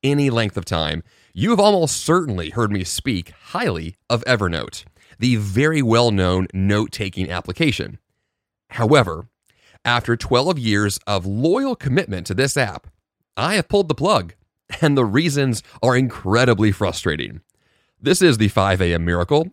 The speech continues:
episode number three sixty-eight, why I left Evernote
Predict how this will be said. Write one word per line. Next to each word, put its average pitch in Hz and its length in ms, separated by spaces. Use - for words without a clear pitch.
episode 143 480
number 113 240
three 95 320
sixty-eight, 82 760
why 139 400
I 135 160
left 120 420
Evernote 85 640